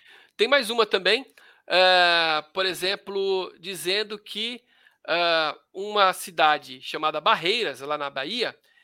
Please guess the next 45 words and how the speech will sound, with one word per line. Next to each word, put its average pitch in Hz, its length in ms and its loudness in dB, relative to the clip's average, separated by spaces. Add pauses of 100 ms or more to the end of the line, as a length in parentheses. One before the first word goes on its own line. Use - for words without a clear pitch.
(440)
que 170 140 -16
tem 165 260 -4
cento 208 240 -6
e 208 40 -18
cinquenta 175 400 -10
e - 20 -4
oito 156 260 -10
mil 190 220 -6
habitantes, 180 720 -6 (360)
teve 208 280 2
duzentos 214 600 -6
e 226 60 -10
doze 202 400 -2
mil 220 220 -10
votos 165 760 -4 (320)
pra 170 160 0
um 180 80 -4
dos 170 140 -16
candidatos. 147 600 -8
Como 240 200 -4
é 262 40 -2
que - 80 -8
pode 220 220 0
ser 202 140 -2
isso? 226 360 -6
Como 214 140 -6
é 214 60 -2
que - 80 -16
pode 202 160 -2
acontecer? 202 680 -6 (220)
Se - 160 -20
tem 233 140 -8
cento 240 180 -12
e - 40 -18
cinquenta 220 340 -8
mil 202 180 -6
habitantes, 202 560 -6
por 214 160 -18
que 247 120 -12
que - 100 -20
teve 208 200 -6
doze 202 280 -4
mil 190 160 -10
votos, 160 600 0
né? 196 220 -10